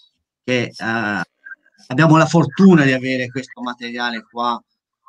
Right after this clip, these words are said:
nella nostra, nelle nostre, eh, apuane, nelle nostre cave, che insomma è un materiale particolare, è unico secondo, secondo me.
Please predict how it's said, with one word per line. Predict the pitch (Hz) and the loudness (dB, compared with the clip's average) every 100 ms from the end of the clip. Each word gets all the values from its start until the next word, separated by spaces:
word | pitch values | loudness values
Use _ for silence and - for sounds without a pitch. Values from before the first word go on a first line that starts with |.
| - | -20
nella | 110 110 | -10 -6
nostra, | 110 117 110 _ _ _ _ 226 _ - _ | -4 -4 -8 _ _ _ _ _ _ -20 _
nelle | 107 107 110 | -14 -12 -8
nostre, | 113 113 - 110 | -8 -10 -12 -8
eh, | 110 110 101 - - - - - - | -4 -4 -6 -10 -14 -14 -14 -14 -14
apuane, | 117 127 127 120 101 98 | -6 2 4 4 2 2
nelle | 101 110 | 0 0
nostre | 117 113 - - | 0 -2 -8 -16
cave, | - 107 95 90 85 - - - - _ | -6 -4 -4 -8 -20 -20 -20 -20 -20 _
che | - 98 101 101 98 | -8 -2 0 0 0
insomma | 95 117 104 87 | 0 0 0 0
è | 110 | 0
un | 117 | 0
materiale | 120 120 117 123 123 | 0 0 0 0 -2
particolare, | 120 - 110 - 113 117 98 87 - - - - - _ | -4 -6 -10 -6 -2 0 0 -4 -14 -20 -18 -18 -20 _
è | 113 | 0
unico | 139 127 101 95 95 | 2 2 0 -4 -6
secondo, | - 107 113 110 104 101 98 | -8 -6 -4 -4 -2 -4 -6
secondo | - 110 110 | -10 -8 -4
me. | 104 98 | -4 -6